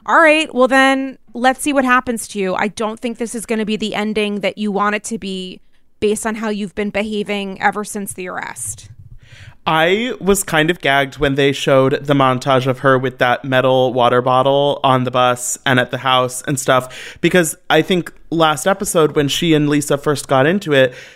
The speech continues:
Speaker 2: there was no reason to assume that she had been drinking. And
Speaker 1: Oh,
Speaker 2: then
Speaker 1: yeah, yeah, yeah.
Speaker 2: <laughs> with that flashback, it's kinda like, wait, that's pretty bleak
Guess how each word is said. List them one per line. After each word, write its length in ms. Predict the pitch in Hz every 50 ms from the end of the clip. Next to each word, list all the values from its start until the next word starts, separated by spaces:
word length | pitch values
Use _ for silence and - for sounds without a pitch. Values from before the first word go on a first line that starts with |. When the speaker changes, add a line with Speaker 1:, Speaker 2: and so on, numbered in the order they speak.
| _ _ _ _ _ _ -
Speaker 2:
there 200 | 143 147 175 165
was 120 | 165 160 175
no 120 | 180 180
reason 360 | 156 160 170 165 156 165 151
to 160 | - 160 147
assume 360 | 135 - - 151 143 147 151 139
that 140 | 151 127
she 160 | - - 151 131
had 120 | 139 135
been 160 | 135 127 123
drinking. 680 | 123 143 165 185 190 - 147 131 123 123 120 127 131 131 - _ _ _ _ _ _ _ _ _ _ -
And 120 | 151 151
Speaker 1:
Oh, 20 | 147
Speaker 2:
then 260 | 143 147 147 151 143
Speaker 1:
yeah, 140 | - 185 190
yeah, 280 | 185 180 165 - 165 180 _ _ _ _ _ _ _ _ _ _ _ -
yeah. 500 | 185 202 208 208 240 - 180 180 185 -
Speaker 2:
<laughs> 20 |
with 260 | - 180 185 185 185
that 220 | 196 170 170 170 -
flashback, 480 | 196 185 185 180 - - 151 147 147
it's 140 | 156 151 -
kinda 180 | - 160 160 156
like, 260 | 151 147 139 - - _ - - - - - - _
wait, 280 | - 190 185 - - -
that's 240 | 190 220 254 - -
pretty 260 | - - 359 359 359
bleak 560 | 330 - - 139 131 127 143 175 - - -